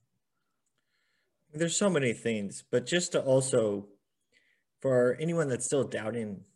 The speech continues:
about J lo or not quite understanding the magnitude of this and this upcoming last performance,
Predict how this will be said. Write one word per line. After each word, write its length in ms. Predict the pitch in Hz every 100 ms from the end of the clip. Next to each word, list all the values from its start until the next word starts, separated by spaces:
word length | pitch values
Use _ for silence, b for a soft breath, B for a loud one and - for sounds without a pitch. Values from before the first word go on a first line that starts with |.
| _ _ -
about 280 | 107 110 -
J 160 | 113
lo 300 | 110 104 98 - _ _ B B B B B _ _ _ _ _ _ _
or 580 | 139 135 131 131 127 127
not 300 | 147 156 165
quite 220 | - 165 143
understanding 920 | 139 127 - 117 117 120 120 117 104
the 380 | 110 107 107 - - - _ _ _ _ _
magnitude 720 | - 107 104 123 139 - 151 160
of 140 | 156
this 300 | 170 175 - - _ _ _
and 360 | 123 123 117 -
this 200 | 120 -
upcoming 520 | 127 127 127 123 110
last 320 | 98 113 127
performance, 640 | 117 - 113 123 139 -